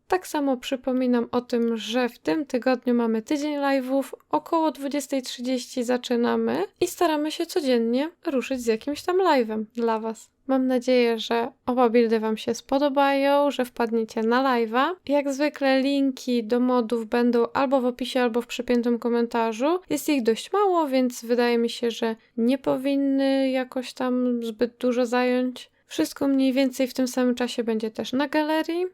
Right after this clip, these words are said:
No i rzecz jasna, ten drugi odcinek zapraszam za godzinkę. A jeżeli oglądacie to powyżej tego, jak już to wrzuciłam,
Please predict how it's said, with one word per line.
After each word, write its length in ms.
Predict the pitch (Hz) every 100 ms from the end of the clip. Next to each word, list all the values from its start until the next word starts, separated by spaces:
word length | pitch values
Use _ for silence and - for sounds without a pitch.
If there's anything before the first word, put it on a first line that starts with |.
| _ 285
No 200 | 320 330
i 300 | 285 262 240
rzecz 180 | 220
jasna, 300 | 247 240 240
ten 180 | 233 226
drugi 300 | 226 240 214
odcinek 520 | 226 - - 233 226
zapraszam 520 | 226 226 226 226 226 226
za 160 | 294
godzinkę. 600 | 285 311 - 330 320 - 339 359 -
A 80 |
jeżeli 480 | 311 311 240 247 240
oglądacie 520 | 233 233 233 233 233
to 200 | 233 233
powyżej 460 | 226 247 254 233 220
tego, 220 | 226 214
jak 180 | 220 214
już 120 | 233
to 140 | - 220
wrzuciłam, 680 | 226 233 - 233 233 285